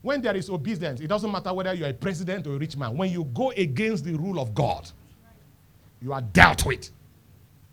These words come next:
Leprosy rose up in his forehead, bam, so that he no go fit hide am.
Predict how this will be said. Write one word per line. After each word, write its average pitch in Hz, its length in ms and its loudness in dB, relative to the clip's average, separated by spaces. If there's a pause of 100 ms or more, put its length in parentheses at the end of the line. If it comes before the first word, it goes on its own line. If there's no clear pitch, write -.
(420)
Leprosy 175 720 -2 (1300)
rose 254 320 4
up 240 200 0
in 208 80 -2
his 208 140 0
forehead, 196 540 2 (420)
bam, 123 240 0 (300)
so - 120 -2
that 196 100 0
he 160 60 0
no 190 120 -2
go 165 80 -2
fit 165 160 -4
hide 143 240 -4
am. 92 100 -10